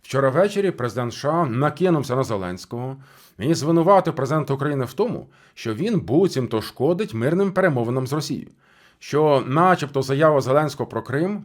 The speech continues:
є шкідливою для мирних переговорів. Дослівно Трамп сказав наступне: «Ніхто не просить Зеленського визнати Крим російською територією. Але якщо він хоче Крим, то чому вони тоді не боролися за нього одинадцять років тому, коли він був переданий Росії без жодного пострілу?»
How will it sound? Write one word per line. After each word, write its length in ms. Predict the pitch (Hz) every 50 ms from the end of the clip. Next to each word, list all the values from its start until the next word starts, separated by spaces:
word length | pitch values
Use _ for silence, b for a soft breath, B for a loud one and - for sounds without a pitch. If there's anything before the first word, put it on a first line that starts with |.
| - -
є 260 | 113 110 120 156 143
шкідливою 640 | 147 139 - 120 - 113 123 151 170 175 190 190
для 160 | 160 185 185
мирних 360 | 151 123 117 120 127 - - -
переговорів. 440 | 123 120 117 120 107 78 - - - _ b b b b b b b b b b - -
Дослівно 460 | 120 117 - 160 208 240 262 262 -
Трамп 280 | - 117 123 160 175
сказав 360 | 170 - 160 117 107 104 98 98
наступне: 400 | 101 98 - - - - - - - b b b b b b b b b
«Ніхто 340 | 98 113 143 139 - - 180
не 100 | 180 165
просить 300 | - 147 170 175 147 143
Зеленського 560 | 104 113 113 123 151 190 202 202 - 202 170
визнати 500 | 117 80 101 131 165 139 135 131 - 117
Крим 300 | - - 110 135 175 185
російською 460 | 185 170 - 135 131 131 135 135 135 135
територією. 460 | 131 131 131 - 120 92 78 - - - b b b b b b b b
Але 260 | - 82 107 131 160 170
якщо 220 | 165 165 165 165
він 80 | 156 139
хоче 300 | - 156 139 - 120 -
Крим, 420 | - 117 135 165 190 202 175 127 - -
то 140 | _ 127 131
чому 300 | 127 - 135 156 202 202
вони 180 | 156 147 147 135
тоді 260 | - - 107 147 196
не 100 | 202 170
боролися 500 | 117 107 110 113 139 175 170 139 117 107
за 120 | 92 104
нього 380 | 101 117 139 165 185 196 - 165
одинадцять 480 | 151 127 139 120 120 143 156 165 131 117
років 260 | 117 - 131 120 107
тому, 260 | - 123 101 73 - b b b b b b b b
коли 200 | - 135 165 185
він 120 | 196 170
був 220 | 127 202 202 - -
переданий 360 | 131 151 156 139 135 127 117
Росії 360 | 110 107 - - 175 202 208
без 180 | 165 156 190 160
жодного 400 | 113 110 98 76 92 98 110 117
пострілу?» 420 | - 156 139 - - - - -